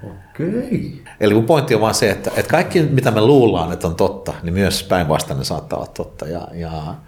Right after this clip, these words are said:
Speaker 2: siksi niin kun olisi tärkeää, että me pidettäisiin niin kun mieli avoinna sille, että, että voi olla, että asiat ei olekaan niin aina niin kuin mitä me luullaan, että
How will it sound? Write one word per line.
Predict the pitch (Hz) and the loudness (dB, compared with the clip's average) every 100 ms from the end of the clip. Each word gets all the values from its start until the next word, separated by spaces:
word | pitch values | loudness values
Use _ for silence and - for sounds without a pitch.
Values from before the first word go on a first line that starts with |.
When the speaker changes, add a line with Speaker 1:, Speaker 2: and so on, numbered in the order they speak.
| - | -12
Speaker 2:
siksi | - 92 - 82 | -4 -4 -2 -4
niin | 78 82 | -6 -6
kun | 80 73 85 - _ - | -8 -8 -12 -20 _ -4
olisi | - - | -4 0
tärkeää, | 110 95 78 | 0 0 -2
että | 80 | -4
me | 76 | -6
pidettäisiin | 85 85 - - | -8 -8 -10 -8
niin | 80 | -6
kun | 87 | -2
mieli | 90 80 82 | 0 2 4
avoinna | 90 73 69 | 4 4 2
sille, | 67 78 76 82 | -2 -2 -2 -6
että, | - - - | -10 -14 -12
että | - - 69 | -12 -10 -4
voi | 87 85 | 0 2
olla, | 90 90 80 | 4 2 0
että | - - - - - - - - | -6 -10 -10 -14 -20 -20 -16 -6
asiat | 87 90 - | -2 0 2
ei | 98 | 2
olekaan | 87 - 85 87 | 2 0 -2 0
niin | 87 76 76 | 0 -2 -2
aina | 78 73 | -4 -2
niin | 78 | -4
kuin | 82 | -4
mitä | 85 78 | -4 -2
me | 76 | -2
luullaan, | 71 78 76 | -2 -6 -8
että | - | -14